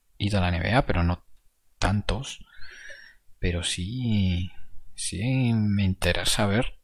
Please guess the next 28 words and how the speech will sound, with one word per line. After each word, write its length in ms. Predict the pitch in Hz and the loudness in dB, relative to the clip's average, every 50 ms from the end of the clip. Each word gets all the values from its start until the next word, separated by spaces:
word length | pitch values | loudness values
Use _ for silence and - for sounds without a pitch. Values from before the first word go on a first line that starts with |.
| _ _ _ | _ _ _
un 160 | - 101 98 | -2 -2 0
poco 280 | - - 98 110 123 113 | -2 -4 -6 -6 -4 -2
qué 80 | - | -2
ha 20 | 104 | 0
hecho 160 | - - 98 | 2 2 0
el 60 | 85 | 0
juego, 260 | - - 98 120 120 | 0 0 2 2 2
porque 180 | 113 95 95 95 | 2 0 0 -2
yo 80 | 95 | -2
creo 120 | - - 127 | -2 -4 -2
que 80 | - | -2
ha 40 | 127 | 0
habido, 340 | 117 113 113 123 123 - - - _ - - - - - - - _ _ _ - - - - | 0 0 0 0 -2 -4 -6 -14 _ -20 -20 -20 -18 -18 -20 -20 _ _ _ -4 -4 -2 0
no 80 | 113 110 | 2 2
digo, 180 | 98 85 87 87 | 2 2 2 2
se 100 | - 107 | 2 4
han 80 | 110 | 4
debilitado 360 | 120 131 131 113 107 - 104 | 4 4 2 4 4 4 4
mucho 220 | 101 101 98 - 101 | 6 6 6 4 4
los 160 | 95 - - | 4 2 -2
equipos. 560 | - - 95 - - - 92 98 - - - - - - - - - - - _ - - - _ - - - - - - - - _ _ _ _ _ _ _ _ _ _ - - - - - | -2 -4 -6 -8 -8 -8 -8 -6 -6 -6 -8 -10 -18 -20 -20 -20 -20 -20 -20 _ -20 -20 -20 _ -18 -18 -18 -20 -20 -20 -20 -20 _ _ _ _ _ _ _ _ _ _ -16 -10 -6 -4 -2
Ha 140 | 98 92 - | 0 0 2
quedado 160 | - 90 87 | 2 2 2
un 60 | 90 | 0
poco 240 | - 92 90 92 87 | 0 -2 -2 0 0
descafeinado 640 | 87 - - 98 90 - 87 85 87 87 87 87 - | 0 2 4 4 6 8 8 6 6 4 0 -2 -4
todo. 320 | - 87 85 95 - - - - - - - - - - - _ - - - - _ _ _ _ _ - - - _ _ | -6 -6 -6 -8 -8 -8 -14 -20 -20 -20 -20 -20 -20 -20 -20 _ -20 -20 -20 -20 _ _ _ _ _ -20 -20 -20 _ _
Y, 840 | - 113 104 101 101 98 98 95 92 92 90 90 87 87 87 87 87 | 0 2 4 4 4 4 4 4 2 2 2 2 0 0 0 -2 -2